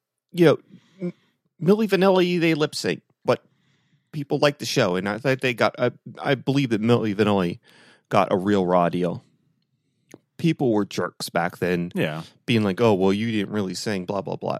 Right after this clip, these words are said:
Speaker 1: You, you know what? If you enjoyed it, great.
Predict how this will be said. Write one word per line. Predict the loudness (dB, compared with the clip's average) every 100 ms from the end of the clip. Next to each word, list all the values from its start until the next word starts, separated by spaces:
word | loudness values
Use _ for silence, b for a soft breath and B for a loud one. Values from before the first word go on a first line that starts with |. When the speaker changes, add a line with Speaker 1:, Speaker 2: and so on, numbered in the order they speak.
| -10
Speaker 1:
You, | -18 -18 -20 b b b b b _ _ _ -8
you | 0
know | 2
what? | 2 -2 _ _ _ _ _ _ _ -18 -8
If | 2
you | 6
enjoyed | 6 6 2 2
it, | 0 -2 _ b b b b b _
great. | 0 0 0